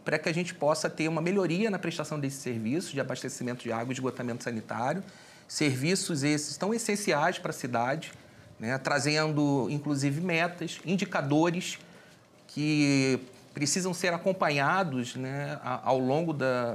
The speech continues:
da, da vigência desses planos e a importância de que, é, esse plano seja, de fato, difundido por toda a sociedade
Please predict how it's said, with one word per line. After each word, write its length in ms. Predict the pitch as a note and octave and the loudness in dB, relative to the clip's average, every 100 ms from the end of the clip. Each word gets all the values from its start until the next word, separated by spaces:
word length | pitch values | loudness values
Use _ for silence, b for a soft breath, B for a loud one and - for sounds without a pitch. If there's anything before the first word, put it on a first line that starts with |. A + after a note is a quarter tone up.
| G2 | -4
da, 260 | B2 A#2+ A#2+ | -8 -8 -4
da 120 | B2 | -2
vigência 680 | A#2+ B2 C3+ D3+ F3 - - B B B - | 0 0 2 0 -2 -6 -8 B B B -4
desses 300 | C3 - - | -2 -2 -4
planos 540 | B2+ C#3 E3+ G3 - B B B B - | 0 2 2 -2 -8 B B B B -6
e 340 | E3+ G#3 C#4+ - - | 0 0 0 -4 -4
a 100 | G3+ | -2
importância 640 | G#3 A3 - A3 B3 A3+ | 0 -2 2 2 2 2
de 100 | G3+ | -2
que, 380 | G#3 G3+ A3+ A#3+ | 0 0 2 0
é, 360 | D3+ D#3 D#3 C3+ | 2 4 4 2
esse 200 | D3 - | 0 -4
plano 340 | - E3 G3+ | 0 0 2
seja, 400 | G3+ - F#3 A#3 | 0 2 2 2
de 100 | G3+ | 0
fato, 300 | F#3 F3 E3+ | -2 0 -2
difundido 480 | E3+ - E3+ C#3+ G3 | -4 -6 -4 -2 -2
por 160 | - C#3+ | -4 -8
toda 180 | F3+ F#3 | -6 -6
a 20 | |
sociedade 680 | E3+ - B2 C3 C#3+ G#3+ | -6 -6 -4 -2 -2 -4